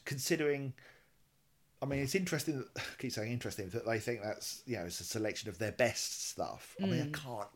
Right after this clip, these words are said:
Speaker 1: be all their best stuff.
Speaker 2: Um, well, it's
Speaker 1: but
Speaker 2: impossible because of how much stuff they've got.
Speaker 1: Yeah, but there's some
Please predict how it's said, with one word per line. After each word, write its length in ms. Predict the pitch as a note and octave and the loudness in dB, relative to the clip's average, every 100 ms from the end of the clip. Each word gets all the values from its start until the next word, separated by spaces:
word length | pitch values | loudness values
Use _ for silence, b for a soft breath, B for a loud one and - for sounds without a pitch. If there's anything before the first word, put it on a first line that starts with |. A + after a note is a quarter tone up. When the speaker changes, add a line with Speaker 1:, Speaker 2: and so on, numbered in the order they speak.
| - b b b _ _ - | -18 b b b _ _ 4
Speaker 1:
be 180 | C3+ A#2+ | 6 6
all 180 | C3 G2 | 6 4
their 180 | E2+ | 0
best 260 | - - - | -8 -6 -6
stuff. 300 | - C2+ - | -4 -6 -4
Speaker 2:
Um, 240 | G#3+ F3+ A#3 | -4 2 10
well, 100 | A#3+ | 10
it's 100 | A3+ | 12
Speaker 1:
but 120 | E3 | 12
Speaker 2:
impossible 580 | A#2 E3 A3 - F#3+ F3 | 12 8 6 6 6 4
because 240 | F3+ G#3 | 2 2
of 80 | F3+ | 2
how 160 | F#3 E3+ | 2 4
much 200 | D#3+ C3+ | 4 6
stuff 380 | - - C#3+ - | 6 6 0 0
they've 240 | B2+ B2+ | -4 -2
got. 420 | - E3+ C3+ G#2+ - | 2 4 4 -2 0
Speaker 1:
Yeah, 300 | D3+ C#3+ F#2+ - - | 6 8 6 0 6
but 280 | D3+ C#3+ A#2+ - b b b b - | 10 10 8 0 b b b b 4
there's 200 | D3+ - | 6 6
some 420 | D3 C#3+ C#3 | 0 -2 -6